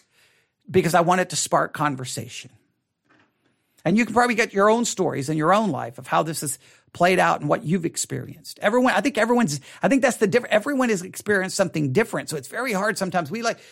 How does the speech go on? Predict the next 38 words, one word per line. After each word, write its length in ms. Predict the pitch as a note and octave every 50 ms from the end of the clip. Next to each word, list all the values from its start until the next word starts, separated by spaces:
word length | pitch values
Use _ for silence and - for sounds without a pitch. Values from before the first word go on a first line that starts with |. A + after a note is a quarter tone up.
| - _
we 80 | - G3+
like 220 | B3+ C4 B3 -
things 180 | B3 A#3+ G#3+ E3+
to 80 | - F#3+
be 120 | G3 G3
like, 280 | F#3+ F3 C#3+ B2 _ -
"There's, 440 | B3+ E4+ F4+ E4+ D#4+ A#3+ - -
this 280 | - E3 D4 D#4+ C#4+ -
is 160 | B3+ G#3+ -
the 140 | F#3 G3 F#3
rule 320 | E3+ F3 F#3+ G3 C4 A3
and 100 | G3+ F3+
how 160 | F#3 F#3+ F#3+ E3+
it 120 | D3+ -
works." 380 | C#3+ F#3+ G#3 E3+ C#3 - - -
And 120 | C#3 C#3
I 80 | C#3 D3
don't 120 | D#3+ D#3
know 100 | D3 C#3+
if 80 | B2+ C#3
it's 120 | C3 -
always 280 | C#3 B2+ B2 A#2+ A2 -
that 180 | A#2 - -
simple, 320 | - - A#2+ G#2+ - - -
but 180 | - - - _ _ _ _ _ _ -
email 280 | - B3 C4+ C#4 C4+ B3+
me 80 | A#3+
your 180 | A3+ G#3+ G#3 F#3+
thoughts, 380 | - - C#3+ D3 D3+ - -
newsif 1120 | D#3+ E3+ G3+ A#3+ B3+ C4+ C4+ C4+ B3 G3 - - - E3+ E3+ E3 E3+ - F3 F#3+ F#3+ - D3
at 60 | G2
yahoo 260 | E3 D3 D3 C3+ D3
dot 240 | B2+ B2 A2 - -
com. 400 | - E3 D#3+ D#3 D#3 D#3 D3+ - _ _ _ _ _ _ _ - -
newsif 1160 | D#3 F3+ B3 D4 D4 D4 D4 D4 C#4 A3 - - - D#3 D3 C#3+ - - F3 F#3 F#3 F#3 - - -
at 160 | D#3+ D#3 -
yahoo 560 | D3+ C3+ C#3 C3+ B2+ C3 D#3+ D#3 C#3+ C#3+ B2+ - _ -
dot 380 | - C3+ G#2+ G2+ - - -